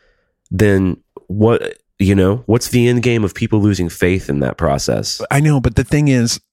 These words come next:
Speaker 2: you can, you can, it works both ways. Because if you, if you say that people believe that the election was rigged, it scares the shit out of the people on the left. And if you say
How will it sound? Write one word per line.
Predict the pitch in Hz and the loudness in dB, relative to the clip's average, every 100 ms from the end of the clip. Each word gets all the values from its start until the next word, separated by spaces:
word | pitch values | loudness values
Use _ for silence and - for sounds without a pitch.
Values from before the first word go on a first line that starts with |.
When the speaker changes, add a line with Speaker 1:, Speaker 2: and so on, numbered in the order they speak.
| - | -6
Speaker 2:
you | 151 147 | -2 0
can, | 131 131 110 | 0 0 0
you | 143 | -2
can, | - - | -2 -4
it | 131 | -2
works | 131 160 - | 0 0 -2
both | 127 131 120 | -2 0 -2
ways. | 98 76 - - _ _ - _ - | -4 -8 -12 -16 _ _ -20 _ -8
Because | 113 123 117 | -2 -2 -2
if | 120 - | -4 0
you, | 123 120 | 0 0
if | 120 117 | -2 -2
you | 120 | -2
say | - 135 123 | 0 0 0
that | 113 117 - | -2 -4 -2
people | 143 139 135 127 | -2 0 0 0
believe | 107 113 120 117 110 | -2 -2 2 2 0
that | 110 | -4
the | 101 | -4
election | 104 104 104 107 | -4 -4 -2 0
was | 104 | 0
rigged, | 92 117 107 95 - | 0 0 0 -2 -6
it | 104 | -6
scares | - - - 110 110 110 | -4 -6 -4 -2 0 -2
the | 107 | -2
shit | - - 107 | -2 0 0
out | 104 98 | 0 -2
of | 95 98 - | -2 -6 -6
the | 104 | -4
people | - 98 101 98 95 - - | -4 -2 -2 -2 -4 -10 -8
on | 95 | -2
the | 95 | 0
left. | 98 135 107 117 - - - - - - | 0 0 -2 -4 -6 -20 -20 -20 -20 -6
And | 113 113 | 0 0
if | 117 | 0
you | 113 | -2
say | - 120 110 107 104 98 | -2 -2 -2 -2 -4 -8